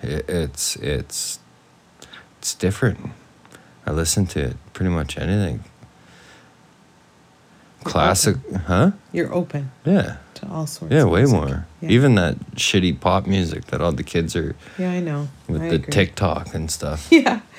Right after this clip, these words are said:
Speaker 2: Well, you can't help it 'cause those little bits that they catch on you, the TikToks, are, like, the catchiest part of the song, so you can't help but kinda learn the song, and then all of a sudden you hear it on the radio and you know it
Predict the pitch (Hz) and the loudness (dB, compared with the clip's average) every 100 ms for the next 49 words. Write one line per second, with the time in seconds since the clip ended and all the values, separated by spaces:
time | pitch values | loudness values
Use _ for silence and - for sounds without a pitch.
0 | - - - 269 302 285 - 285 - 277 | -16 -16 -4 2 2 2 0 -2 0 0
1 | 392 247 151 - 165 175 175 190 202 196 | 0 2 0 0 0 2 0 4 2 2
2 | 185 185 - 180 - 156 - 165 190 180 | 0 -2 -2 -4 -2 -6 -4 -8 -4 -4
3 | 156 143 143 139 139 - 151 143 - - | -4 -4 -6 -6 -6 -4 -4 -4 -6 -14
4 | - - - - - 165 165 - - 170 | -16 -20 -20 -10 -2 2 2 -2 -4 -4
5 | - 165 - 165 156 139 - 185 196 160 | -2 -4 0 0 0 -4 0 2 4 2
6 | 160 156 160 185 - 175 180 - - - | -2 -4 -2 -4 -2 -6 -6 -8 -10 -10
7 | - - - - - 165 151 143 175 185 | -18 -20 -20 -10 0 2 2 2 4 6
8 | 175 180 160 156 151 151 185 165 151 147 | 6 4 2 0 -2 0 0 2 0 2
9 | 143 143 139 139 139 135 131 135 135 131 | 2 0 -2 -4 -2 0 0 0 0 2
10 | 139 151 160 139 127 131 135 147 147 101 | 2 2 0 -2 0 2 2 2 0 -2